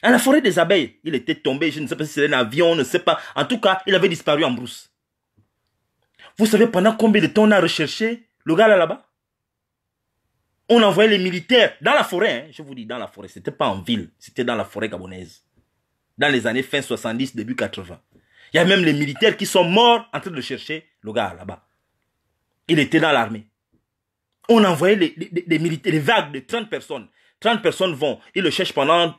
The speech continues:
trois jours en, en brousse. Trente personnes reviennent, on envoie encore trente personnes. Ça a duré des mois.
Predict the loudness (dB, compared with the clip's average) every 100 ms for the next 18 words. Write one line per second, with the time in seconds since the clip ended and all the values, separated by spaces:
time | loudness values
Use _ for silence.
0 | -2 2 2 0 -6 -6 -8 -6 -8 -8
1 | -12 -16 -20 _ -2 0 0 0 -2 -2
2 | 0 0 2 2 2 2 0 2 2 0
3 | -2 -4 -4 -10 _ _ _ -2 -2 -2
4 | -4 -2 -2 -4 -6 -8